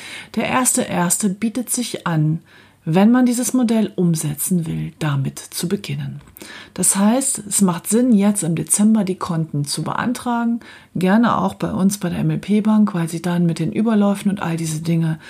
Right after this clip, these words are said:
dort automatisch einrichten können. Der Kontowechsel ist mittlerweile sehr, sehr einfach, weil die Banken verpflichtet sind,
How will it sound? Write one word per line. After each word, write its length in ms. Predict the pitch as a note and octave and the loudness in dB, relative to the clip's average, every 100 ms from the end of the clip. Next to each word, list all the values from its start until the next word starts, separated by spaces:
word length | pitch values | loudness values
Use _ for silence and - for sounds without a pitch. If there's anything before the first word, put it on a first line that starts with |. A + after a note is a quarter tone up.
| - - - | -20 -8 0
dort 360 | E3 E3 - | 2 2 -2
automatisch 920 | E3 E3+ E3+ D#3 C#3+ C#3+ D3 C#3+ - - | -4 -2 -2 0 -2 -4 -4 -4 -4 0
einrichten 540 | G3+ A3+ G#3+ - G#3 | 2 2 2 0 0
können. 400 | G3+ G3 F#3+ G3+ - - - - - | 2 0 0 -4 -12 -20 -20 -14 -2
Der 80 | D#3+ | 0
Kontowechsel 880 | - A3+ A3+ G#3 F3+ G#3 - - A#3 | 4 4 4 2 2 0 0 -2 -2
ist 180 | G#3+ G#3+ | 2 2
mittlerweile 640 | G#3 G#3 F3+ F#3 F3+ F3+ | 2 2 0 0 2 2
sehr, 320 | F3 G3 A#3+ | 2 4 4
sehr 220 | A#3 A3 | 2 2
einfach, 520 | B2+ G3 G3 G3+ G3 G3 | 2 2 0 0 -2 -2
weil 140 | F#3+ | -2
die 80 | G3 | 0
Banken 360 | G3 G3+ A3 | -2 0 0
verpflichtet 680 | G#3 A#3+ - E3 F3 - F3 | -2 -4 -4 0 0 -2 -10
sind, 320 | - F3 E3+ | -4 -2 -2